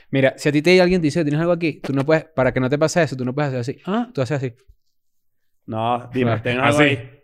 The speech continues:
Speaker 1: <laughs> ¿Qué hola? Así. "¿Tienes, tienes algo aquí?"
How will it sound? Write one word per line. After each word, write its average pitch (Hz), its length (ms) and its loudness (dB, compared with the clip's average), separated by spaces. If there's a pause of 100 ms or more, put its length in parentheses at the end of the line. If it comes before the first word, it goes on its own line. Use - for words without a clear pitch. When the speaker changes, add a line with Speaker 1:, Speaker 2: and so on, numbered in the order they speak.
(160)
Speaker 1:
<laughs> - 1120 2
¿Qué 196 120 6
hola? 220 300 6 (180)
Así. 180 300 4 (340)
"¿Tienes, 190 300 2
tienes 170 140 0
algo 202 140 0
aquí?" 185 200 -2